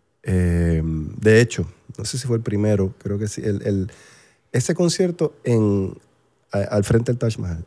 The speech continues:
en India. Porque yo sabía lo que había allá como a doscientos metros atrás. Se ve que está aquí cerca, pero estaba lejito.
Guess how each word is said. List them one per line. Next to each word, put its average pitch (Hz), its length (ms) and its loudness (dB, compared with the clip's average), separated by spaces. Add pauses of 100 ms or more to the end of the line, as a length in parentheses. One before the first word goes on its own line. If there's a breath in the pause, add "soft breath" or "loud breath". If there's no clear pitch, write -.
en 110 300 4
India. 104 440 4 (2500 soft breath)
Porque 90 240 -8
yo 101 120 2
sabía 175 320 6
lo 151 120 8
que 135 80 2
había 120 260 6
allá 107 420 6
como 101 220 4
a - 20 4
doscientos 104 380 4
metros 98 400 4
atrás. 71 240 -12 (380 soft breath)
Se - 200 -2
ve 104 160 4
que 131 100 0
está 113 260 -2
aquí 104 500 0
cerca, 110 300 -4
pero 90 180 -4
estaba 95 260 0
lejito. 92 400 0